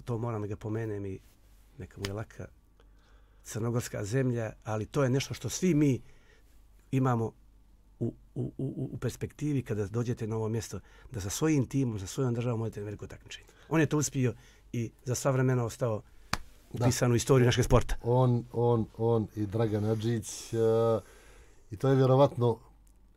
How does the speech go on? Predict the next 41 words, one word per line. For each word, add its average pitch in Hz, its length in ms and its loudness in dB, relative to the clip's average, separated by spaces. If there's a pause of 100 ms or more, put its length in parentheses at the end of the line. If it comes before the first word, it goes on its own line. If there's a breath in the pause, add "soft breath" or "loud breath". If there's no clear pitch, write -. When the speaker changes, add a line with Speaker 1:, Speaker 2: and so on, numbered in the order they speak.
(280)
Speaker 2:
u 120 140 0
ljudskoj, 117 540 4
ne 123 120 4
samo 113 260 2
u 107 60 2
sportskoj 110 400 -2
Speaker 1:
Da. 104 60 -2
Speaker 2:
ravni, 104 280 2
najviše 107 360 0
Speaker 1:
I 151 40 6
Speaker 2:
što 147 120 10
Speaker 1:
Adžić, 120 120 8
Speaker 2:
možemo 104 160 2
Speaker 1:
pardon, 123 200 4
Speaker 2:
nekada 117 200 4
Speaker 1:
ali 127 160 6
nešto 135 280 4
Speaker 2:
da. 127 60 6
Speaker 1:
ovo 131 240 6
sada 131 260 4
Speaker 2:
Pera 147 280 10
prvo 151 320 10
je 120 80 8
bilo 120 240 4
to 117 200 4
zlato, 113 360 2
Speaker 1:
To, 135 120 6
Speaker 2:
pa 120 60 6
se, 113 140 -4
Speaker 1:
to 110 100 -8
Speaker 2:
pa 143 140 2
Speaker 1:
je, 131 60 4
Speaker 2:
se 123 60 -2
Speaker 1:
pa 143 60 6
nam 135 80 8
je 139 60 10
Speaker 2:
uvijek 139 140 8
Speaker 1:
svima 170 240 10
ostalo 156 280 6
tako 151 280 0
Speaker 2:
Da, 113 200 2